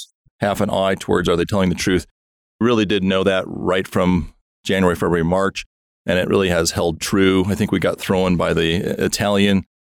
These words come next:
experience, which, uh, was primarily, it got into nursing homes and it took out elder families that were in tough shape already. What else do we know?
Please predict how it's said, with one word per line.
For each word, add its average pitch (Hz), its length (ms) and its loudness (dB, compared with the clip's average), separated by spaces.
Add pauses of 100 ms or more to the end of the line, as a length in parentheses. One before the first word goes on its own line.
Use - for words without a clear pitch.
(140)
experience, 98 720 -2
which, 110 520 0
uh, 87 340 2
was 90 240 0
primarily, 98 680 2
it 87 280 -2
got 90 160 2
into 85 200 0
nursing 85 320 2
homes 82 260 2
and 80 80 4
it 80 60 -6
took - 180 -4
out 78 220 -2 (420)
elder 92 300 0
families 85 680 0
that - 160 -2
were 82 180 2
in 85 380 0
tough - 220 -2
shape - 260 0
already. 80 380 0 (1080)
What 139 140 2
else 156 160 2
do - 100 0
we 107 80 4
know? 82 320 0